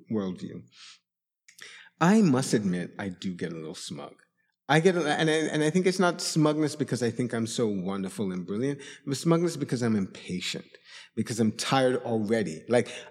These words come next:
I can ima-, I keep it, I have these fantasies of running into someone like, uh, Laura Ingraham or something publicly and then having a, a conversation with her. And I just think, like, the fir-, like, the, with the first sentence out of the mouth, I would just say, "No, it's not worth it.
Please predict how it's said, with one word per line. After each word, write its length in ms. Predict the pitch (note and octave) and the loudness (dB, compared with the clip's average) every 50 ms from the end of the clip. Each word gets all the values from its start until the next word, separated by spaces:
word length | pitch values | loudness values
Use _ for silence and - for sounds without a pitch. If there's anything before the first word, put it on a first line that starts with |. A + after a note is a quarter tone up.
| - _ | -12 _
I 180 | - B2+ C#3 D#3+ | 2 4 4 4
can 180 | D#3+ - - F3 | 4 4 2 4
ima-, 400 | D#3 C3+ A#2+ A2+ A2 G#2+ A2 A2+ - | 4 6 6 4 4 2 0 -2 -2
I 140 | B2 B2 A#2+ | -2 -2 -2
keep 360 | A#2 - - - F#3+ F#3 - | -4 -6 -2 -2 -2 0 0
it, 160 | E3+ - - | -2 -4 -2
I 100 | C3+ C#3 C#3 | -2 -2 -2
have 320 | D3 D#3 D3+ C3+ - D3 | -2 -2 -4 -4 -6 -6
these 180 | C#3 C3+ A#2+ - | -6 -8 -8 -6
fantasies 600 | - - B2 B2 B2+ B2 A2+ - - G#2 F2 E2 | -6 -4 -4 -2 -2 -4 -4 -4 -4 -4 -4 -4
of 140 | F2+ E2+ E2+ - - - - - _ | -8 -10 -10 -14 -18 -20 -20 -20 _
running 420 | - G#2 G#2 G#2 A#2 A#2 A#2+ A#2+ A#2+ | -8 -4 0 2 2 2 2 2 0
into 200 | A#2 A2+ - A#2 | 0 -2 -2 -4
someone 400 | - - G2+ F#2+ F#2+ F#2 F2+ F2+ | -4 -2 -2 0 0 -2 -2 -4
like, 220 | E2+ E2+ E2 - F2+ | -4 -6 -8 -6 -8
uh, 200 | E2 D#2 D2+ D2+ | -6 -6 -8 -8
Laura 380 | D2+ D#2+ F2+ G2+ G#2 G2+ F#2+ F2 | -8 -8 -6 -2 -2 -2 -2 -2
Ingraham 560 | G#2 G#2 G2+ F#2+ F2+ F2 F#2 F2+ D#2 D2+ D2+ | -4 -6 -6 -6 -6 -8 -8 -8 -10 -10 -12
or 60 | C#2+ | -14
something 480 | - - D2+ C#2+ C#2+ - D#2 D2+ D2+ D#2 - | -12 -12 -12 -12 -12 -12 -14 -14 -14 -12 -8
publicly 460 | - G2 E2 E2+ F2 - - E2+ D#2+ | -8 -8 -6 -8 -10 -10 -10 -12 -10
and 100 | D#2 D#2 | -10 -10
then 140 | E2 D#2 D#2 | -10 -10 -10
having 320 | F2+ G2 F#2 F#3+ F#3+ F3+ | -8 -8 -6 -6 -6 -6
a, 100 | E3+ - - - - - _ | -8 -12 -14 -18 -20 -18 _
a 80 | - - | -14 -10
conversation 560 | - - F#2 F2+ F2+ F#2 - G#2+ F#2 - A2 | -8 -6 -4 -4 -4 -4 -6 -6 -4 -4 -4
with 100 | G2 G2 | -4 -4
her. 120 | G#2+ F2+ - - - - - - - | -6 -8 -8 -10 -12 -14 -12 -4 -2
And 100 | C3+ C#3+ | 0 2
I 80 | D#3+ | 2
just 240 | D#3+ F3 F#3+ F3+ - | 2 2 0 0 2
think, 200 | - E3+ D3+ - - | 0 0 0 0 -2
like, 200 | C#3 C#3 C3 - | -2 -2 -2 -2
the 80 | C3 | -6
fir-, 320 | B2 - - - - - - D#3+ | -8 -8 -10 -8 -6 -4 -4 -2
like, 200 | D#3+ E3+ E3 - | -2 -4 -2 -4
the, 80 | E3 | -4
with 200 | D#3+ D#3+ D#3+ D#3+ | -2 0 0 0
the 80 | - D#3+ | 0 -2
first 380 | - - - D#3+ D#3+ F3 E3+ | -4 -2 -2 0 0 0 0
sentence 320 | - F3 E3 D#3 D#3 C#3 C3 | -2 -2 -2 -2 -2 -2 -2
out 60 | B2+ | -2
of 60 | A#2 | -2
the 60 | - | -2
mouth, 280 | A#2 A2+ A2 G#2+ G#2 A#2 | -2 -2 -4 -4 -4 -4
I 60 | A#2 | -4
would 180 | A#2+ A#2+ A#2 - | -4 -4 -4 -4
just 180 | C3 A#2+ - | -6 -6 -4
say, 100 | - C3 A#2 - - - - - | -6 -6 -6 -8 -14 -18 -4 0
"No, 180 | F#3+ G3+ G3+ E3+ | 2 4 4 4
it's 140 | D3 - | 2 0
not 120 | D#3+ D#3 - | -2 -4 -2
worth 240 | D3+ D#3 D#3 - - | -4 -4 -4 -6 -8
it. 220 | G2 - - - | -10 -10 -14 -18